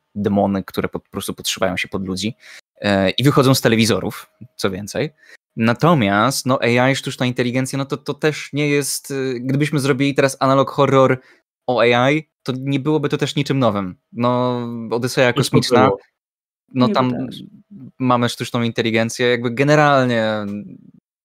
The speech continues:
Speaker 1: gdzie, gdzie, gdziekolwiek nie spojrzymy, to, to widzimy, e, co by było, gdyby technologia ożyła, stała się świadoma,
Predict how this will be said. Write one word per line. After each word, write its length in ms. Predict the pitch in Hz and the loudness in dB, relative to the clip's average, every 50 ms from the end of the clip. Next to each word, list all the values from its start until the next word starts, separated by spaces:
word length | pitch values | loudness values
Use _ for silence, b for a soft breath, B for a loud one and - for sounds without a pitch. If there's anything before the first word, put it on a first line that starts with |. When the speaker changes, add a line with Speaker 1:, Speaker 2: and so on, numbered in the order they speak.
| _ - - | _ -16 -10
Speaker 1:
gdzie, 200 | 131 - 151 131 | -2 0 0 0
gdzie, 180 | 123 127 147 | 0 -4 -6
gdziekolwiek 400 | 127 127 127 - 147 131 131 - | -6 -6 -2 0 0 0 2 0
nie 80 | 135 123 | -2 -4
spojrzymy, 420 | - - 131 117 107 117 110 107 | -2 -2 -2 -2 0 0 -2 -2
to, 140 | - - 107 | -2 -4 -4
to 140 | - 123 107 | -4 -4 -6
widzimy, 420 | 110 107 110 107 107 107 104 101 b b b b b b _ | -4 -6 -6 -6 -4 -4 -4 -6 b b b b b b _
e, 760 | 104 107 101 101 98 98 98 101 101 98 98 98 101 101 - - _ | -6 -4 -2 -2 -2 -2 -2 -2 -2 -2 -2 -2 -2 -2 -4 -8 _
co 140 | _ - 123 | _ -2 2
by 120 | 110 117 | 2 2
było, 400 | 104 107 117 110 107 107 104 107 | 2 4 2 4 4 4 2 2
gdyby 340 | 101 101 98 104 92 107 101 | 0 -2 -6 -6 -4 -4 -4
technologia 680 | - 107 - - 104 104 104 104 113 101 101 101 98 95 b b b b b _ _ | -4 -4 -4 -2 0 0 0 0 2 2 2 2 0 -2 b b b b b _ _
ożyła, 640 | 113 117 104 110 107 101 101 101 101 98 101 95 - b b b b b _ _ _ _ | 0 0 2 2 2 2 2 2 2 2 2 0 -2 b b b b b _ _ _ _
stała 240 | _ - 98 95 98 | _ 0 0 0 0
się 160 | 98 - - | -2 -4 -8
świadoma, 800 | - - - - 101 104 107 104 104 104 98 95 98 95 92 - | -8 -10 -4 -2 0 2 2 2 2 0 -2 -2 -2 -2 -4 -6